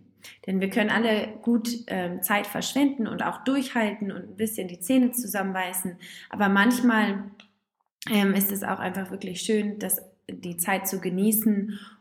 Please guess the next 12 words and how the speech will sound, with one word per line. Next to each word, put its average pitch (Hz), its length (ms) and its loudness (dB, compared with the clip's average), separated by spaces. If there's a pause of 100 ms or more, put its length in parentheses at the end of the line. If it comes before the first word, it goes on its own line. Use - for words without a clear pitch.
(120)
und, 190 680 2
ähm, 170 540 -6 (140)
die 185 440 0
mit, 190 240 0 (220)
also 185 180 2
mit 190 100 4
den 214 140 2
richtigen 202 420 2
Dingen 160 400 0
zu 175 240 -2
genießen. 160 680 -6 (520)
Und, 170 640 -6